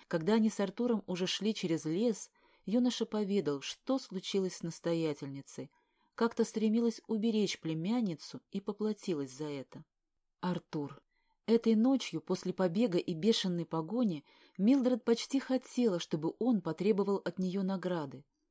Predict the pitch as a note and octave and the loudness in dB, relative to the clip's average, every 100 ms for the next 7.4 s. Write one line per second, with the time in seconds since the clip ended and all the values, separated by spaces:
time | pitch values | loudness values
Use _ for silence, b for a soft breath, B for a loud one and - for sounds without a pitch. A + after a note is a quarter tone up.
0 | _ - - F#3 - D4+ B3 C4 C4 F#3+ | _ -14 -6 -4 0 0 2 2 2 2
1 | E3+ - F3+ F3 F3+ A#3 F#3+ F3 F#3 F#3+ | -2 -2 -2 0 0 0 0 -2 0 0
2 | G#3+ G3+ E3 D#3 - D#3 E3 F3 - F3+ | 0 0 -2 -4 -6 -4 -2 -4 -4 -6
3 | E3+ - G#3+ E3 C3+ C#3+ _ _ _ _ | -4 -4 -4 -4 -10 -12 _ _ _ _
4 | _ E3+ E3+ E3+ E3 A#3 C4 - F#3+ F#3+ | _ -4 -2 -2 -2 -2 -2 0 -2 0
5 | C4 B3 F#3 G#3 - F3 F3 F3 E3+ E3+ | 0 0 0 -2 -2 -4 -4 -4 -2 -2
6 | D#3+ - G3+ F#3+ - E3 D#3 D#3+ D#3+ E3 | -2 -4 -6 -6 -8 -8 -6 -4 -4 -4
7 | D3 D3 C#3 | -4 -6 -8